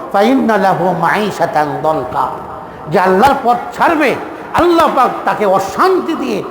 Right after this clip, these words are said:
তার জীবনকে ভরে দেবে, এটা আল্লাহর ওয়াদা। সুতরাং আল্লাহ নবীর পথ ছাড়া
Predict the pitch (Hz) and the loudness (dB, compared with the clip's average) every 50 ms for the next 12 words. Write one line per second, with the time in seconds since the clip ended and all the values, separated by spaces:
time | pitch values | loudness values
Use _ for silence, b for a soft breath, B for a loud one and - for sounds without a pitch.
0 | - - - - 202 165 143 165 208 175 196 175 151 - 170 156 127 143 151 147 | -12 -14 -8 -6 -6 -4 -2 -2 0 0 0 0 0 -2 -2 -2 0 2 2 2
1 | - - - - - - - - - - - 190 185 185 175 165 156 135 135 139 | 0 -2 -4 -6 -8 -8 -10 -12 -14 -6 -2 -2 0 2 2 2 2 2 2 2
2 | 139 139 135 135 - - - - - - - - - - - - - - - 185 | 2 2 2 0 -4 -4 -6 -6 -8 -10 -10 -12 -12 -12 -12 -14 -14 -6 -6 -2
3 | 165 190 233 262 269 262 247 269 311 302 285 285 277 294 247 - 254 285 294 - | 2 4 4 4 4 4 4 4 2 2 2 2 2 2 0 2 0 0 -2 -2
4 | - - 262 233 226 | -2 0 0 0 0